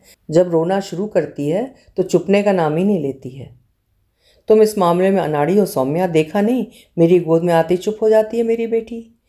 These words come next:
वो भी जानती है उसे कौन ज़्यादा प्यार करता है। क्यों, ठीक कहा ना बिटिया?" आशु का लाड़ करते रोहित उसे चिढ़ाते जाते थे। शिप के स्वेज नहर में प्रवेश करते ही रोहित उत्साहित हो उठे थे।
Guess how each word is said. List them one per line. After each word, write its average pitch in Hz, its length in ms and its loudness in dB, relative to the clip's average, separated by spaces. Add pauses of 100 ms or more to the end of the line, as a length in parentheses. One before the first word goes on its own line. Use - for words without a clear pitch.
(240)
वो 165 100 2
भी 214 120 2
जानती 165 440 0
है 220 100 0
उसे 190 200 -6
कौन 147 260 -2
ज़्यादा 131 220 0
प्यार 135 280 -8
करता - 320 -14
है। 139 220 -16 (360)
क्यों, 220 200 2 (100)
ठीक 226 200 -2
कहा 156 140 0
ना 151 120 -2
बिटिया?" 180 500 -4 (760)
आशु 170 340 0
का 196 180 0
लाड़ 165 300 2
करते 151 560 -6 (300)
रोहित 170 300 2
उसे 143 200 0
चिढ़ाते 135 460 -4
जाते 156 420 -4
थे। - 140 -14 (920)
शिप - 280 -2
के 190 120 4
स्वेज 190 380 0
नहर 156 160 -2
में 160 200 0
प्रवेश 165 300 2
करते 143 360 0
ही 156 80 4
रोहित 143 320 2
उत्साहित 135 560 -6
हो 127 80 -10
उठे 123 340 -14
थे। 143 40 -20